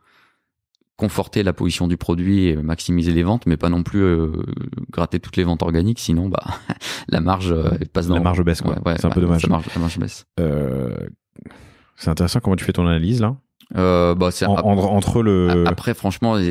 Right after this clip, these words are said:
Speaker 1: c'est des trucs qui mériteraient d'un jour d'être traités par des algorithmes, hein, parce que nous, avec
Speaker 2: Ouais.
Speaker 1: nos petits cerveaux, on est un peu, euh, rien face à ça. Mais globalement, euh, c'est de se dire, bah, il faut pas qu'il y ait plus de cinquante pour cent de chiffre d'affaires qui soit généré par la publicité, par exemple, des curseurs comme ça.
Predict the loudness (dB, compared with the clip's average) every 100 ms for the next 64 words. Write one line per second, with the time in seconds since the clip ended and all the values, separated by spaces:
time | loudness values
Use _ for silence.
0 | -2 -2 -2 -2 -2 0 0 0 -2 -2
1 | 0 0 0 0 -2 -2 -2 0 0 0
2 | 0 0 0 0 0 -2 -2 0 0 2
3 | 0 -2 -4 0 0 2 2 2 2 2
4 | 0 2 2 2 0 0 0 -2 -2 -6
5 | -4 -2 -4 -4 -16 -20 -6 0 0 2
6 | 2 2 4 4 4 2 2 0 -2 0
7 | 2 2 0 -2 -2 -2 -2 -4 -4 -8
8 | -4 -2 -2 -2 -2 -2 -2 -2 -2 -6
9 | -6 -2 2 2 2 0 0 -2 -4 -4
10 | -4 -6 -4 -4 0 0 0 -4 -6 -8
11 | -6 -6 -6 -6